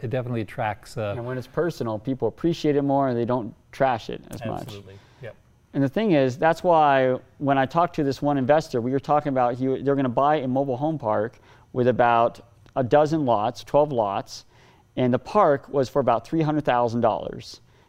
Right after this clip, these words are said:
Speaker 2: They already had some people renting it, but not many. But they, we figured that putting the tiny homes on there and adding them up on there, one,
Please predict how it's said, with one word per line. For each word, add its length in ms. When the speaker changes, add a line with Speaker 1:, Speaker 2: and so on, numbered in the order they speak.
Speaker 2:
They 120
already 260
had 260
some 220
people 300
renting 360
it, 80
but 120
not 200
many. 420
But 140
they, 120
we 160
figured 720
that 600
putting 420
the 120
tiny 420
homes 400
on 260
there 320
and 460
adding 280
them 120
up 180
on 180
there, 220
one, 580